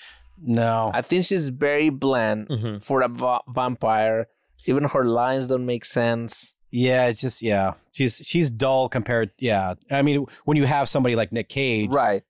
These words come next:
Speaker 1: her, she's
Speaker 2: And
Speaker 1: feels
Speaker 2: she, she's pretty in that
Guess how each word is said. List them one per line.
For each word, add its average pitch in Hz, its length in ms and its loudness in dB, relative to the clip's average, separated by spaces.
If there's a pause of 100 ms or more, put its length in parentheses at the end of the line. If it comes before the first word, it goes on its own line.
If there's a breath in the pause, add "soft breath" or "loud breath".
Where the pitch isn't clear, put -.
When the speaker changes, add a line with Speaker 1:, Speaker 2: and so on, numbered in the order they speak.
Speaker 1:
her, 139 280 2
she's 120 380 -4
Speaker 2:
And - 60 -16
Speaker 1:
feels 113 260 0
Speaker 2:
she, 185 160 0
she's 220 340 -2
pretty 185 520 2
in 165 120 2
that 156 220 2